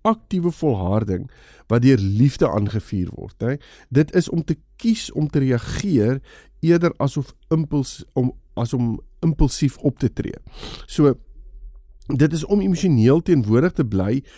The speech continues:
selfs wanneer dinge ongemaklik is.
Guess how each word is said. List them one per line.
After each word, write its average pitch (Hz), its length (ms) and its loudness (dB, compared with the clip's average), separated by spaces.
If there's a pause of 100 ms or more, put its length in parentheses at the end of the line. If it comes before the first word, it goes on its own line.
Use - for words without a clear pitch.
(140)
selfs 160 360 0
wanneer 117 300 2
dinge 110 280 2 (120)
ongemaklik 120 920 2
is. - 280 -18